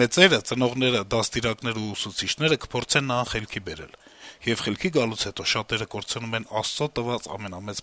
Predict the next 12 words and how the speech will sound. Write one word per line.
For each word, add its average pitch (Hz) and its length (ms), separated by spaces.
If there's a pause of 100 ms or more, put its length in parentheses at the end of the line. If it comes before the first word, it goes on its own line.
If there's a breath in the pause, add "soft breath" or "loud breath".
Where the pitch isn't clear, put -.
պարգևը՝ 85 460 (340)
ազատությունը։ 87 720 (600 loud breath)
Երկրում 147 600 (200)
միակ 147 320
հնարավոր 123 560
և 120 160
ճիշտ - 320
երևույթը 107 560
պայքարն 135 480
է 117 80
հանուն 104 320
ազատության։ 92 640